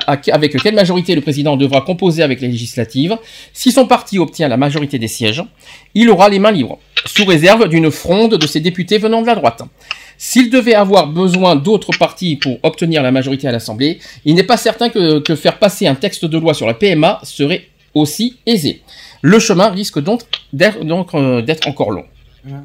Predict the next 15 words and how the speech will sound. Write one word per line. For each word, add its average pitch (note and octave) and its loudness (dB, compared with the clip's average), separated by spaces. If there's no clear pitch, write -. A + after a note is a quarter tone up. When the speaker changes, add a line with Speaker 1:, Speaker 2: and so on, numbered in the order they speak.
Speaker 1:
Donc B2 -4
vous C3+ -6
connaissez C#3 -2
les C3+ -2
résultats C3 -2
de B2+ -2
la, A#2+ 0
de A#2+ -4
la, A#2+ -2
euh, A2 -2
du B2 -8
premier C#3 2
tour D3+ -6
des C3+ -2
législatives. A#2+ -4